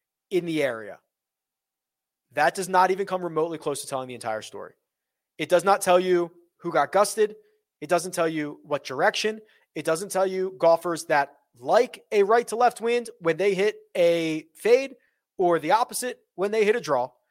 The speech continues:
It does not tell you which parts of the golf course are more exposed, because there are parts of the golf course that are way more exposed. It doesn't tell you when a par five was playing downwind and then the wind shifts and you get the same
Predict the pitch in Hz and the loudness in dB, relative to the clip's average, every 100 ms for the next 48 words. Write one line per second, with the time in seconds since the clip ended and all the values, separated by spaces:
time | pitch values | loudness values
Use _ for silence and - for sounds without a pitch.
0 | _ _ 180 208 220 254 240 226 247 240 | _ _ -2 0 2 0 0 -2 -2 -6
1 | 269 - 240 247 254 254 254 247 262 254 | -10 -4 -2 -2 -6 0 2 2 -2 0
2 | 247 240 269 - - 185 185 - 175 175 | 0 2 0 -2 2 2 2 -8 -12 -10
3 | 160 220 208 196 196 _ _ - 165 - | 0 4 4 2 -6 _ _ -2 -2 -2
4 | 202 185 175 180 170 _ _ 123 143 151 | 0 0 0 -6 -8 _ _ -2 0 0
5 | 156 170 180 185 - 143 143 - 165 233 | -2 -4 -6 -8 -10 -12 -12 -20 -8 2
6 | 277 277 277 233 269 247 269 269 214 254 | 4 4 2 2 2 0 -10 -4 0 0
7 | 247 254 247 220 226 247 233 233 247 196 | 2 0 2 2 2 0 -4 -4 -4 2
8 | 208 226 226 226 226 - 220 202 220 233 | 2 2 -2 -6 -6 0 2 2 0 -2
9 | 233 226 214 240 - 226 220 - - - | -2 -2 0 -4 0 0 0 -4 -12 -6
10 | 196 190 202 175 - - 202 262 277 | -4 0 -2 -2 -10 -6 -4 -4 -4